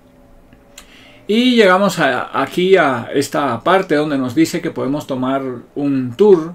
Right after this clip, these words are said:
rápidamente. Vamos a tomarlo rápidamente. Nos dice que, eh, mm, para comenzar, mm, podemos sacar más provecho de, de Plane. Hay,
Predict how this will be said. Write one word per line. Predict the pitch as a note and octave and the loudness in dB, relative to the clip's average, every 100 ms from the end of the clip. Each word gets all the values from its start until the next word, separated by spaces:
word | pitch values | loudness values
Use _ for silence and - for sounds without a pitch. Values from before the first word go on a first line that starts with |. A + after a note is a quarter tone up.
| - B2+ | -14 -8
rápidamente. | B2+ B2+ B2 E3 G#3+ F#3 F3+ A#3 - - _ - - | -6 -4 -4 -2 -4 -2 -2 -4 -8 -20 _ -20 -8
Vamos | D3 F#3 | -2 0
a | F#3 | 0
tomarlo | D3 D3 E3+ D3+ | -2 -2 0 0
rápidamente. | C3+ C3 D3 D3+ A3+ A3 A3 A3+ A#3+ A#3+ _ - - - | 0 -2 -2 -2 -2 -2 0 0 0 -4 _ -20 -20 -4
Nos | C#3 | 2
dice | D#3+ F3+ F#3 F3 | 4 4 4 0
que, | G3 G#3+ A3 G3 G2+ C#3 C3 B2+ | 4 4 4 0 4 4 4 2
eh, | A2+ - | 0 -8
mm, | C#3 C3 B2 | -8 -6 -6
para | A#2+ E3 E3 | -2 2 2
comenzar, | C3+ C#3+ E3 G#3+ F#3 F#3+ G#3 - - - - - | 0 -4 -2 0 2 0 -8 -20 -20 -20 -20 -16
mm, | C3+ C3 B2+ B2 A#2 | -8 -6 -4 -4 -6
podemos | A#2 B2 D#3+ - | -4 -4 -4 -6
sacar | A#2 D#3 E3+ | -4 -2 -2
más | C3 B2+ | -2 -4
provecho | C3 B2 C#3 C#3 D3 B2+ | -2 0 0 0 -4 -4
de, | A#2+ A2 G#2+ - | -2 -4 -8 -14
de | A2+ A2+ A2 - | -12 -8 -8 0
Plane. | F#3 F3+ D3+ F3 - - | 2 2 -2 -6 -12 -10
Hay, | B2 B2+ A#2+ A#2+ | -6 -4 -4 -6